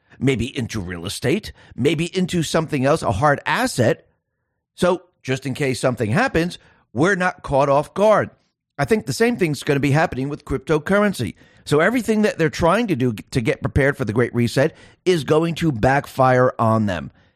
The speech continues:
just like the Green New Deal is backfiring on them. Every single country is not going along with the Green New Deal. If you go and look at Mexico,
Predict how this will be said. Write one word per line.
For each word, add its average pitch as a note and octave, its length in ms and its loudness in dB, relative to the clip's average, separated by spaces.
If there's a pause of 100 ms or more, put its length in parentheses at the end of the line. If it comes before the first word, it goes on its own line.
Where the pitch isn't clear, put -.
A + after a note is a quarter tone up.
(160)
just B3+ 220 0
like G3+ 200 0
the F3 120 -4
Green E3 440 0
New F3 200 0
Deal E3 360 2
is A#2+ 240 0
backfiring G2 800 -2
on D#2 160 -6
them. D#2 220 -8 (340)
Every D#4 300 0
single F#3 340 -2
country D3 540 -2
is A2+ 180 0
not D#3+ 300 -2
going D#3 320 2
along C3 400 2
with A2 140 -2
the B2 60 0
Green C#3+ 360 0
New B2+ 160 4
Deal. C#3+ 360 -2 (320)
If C#3+ 220 2
you B3+ 200 2
go G3+ 420 2
and C#3+ 180 2
look F3+ 180 0
at D#3 140 -2
Mexico, C3+ 720 -2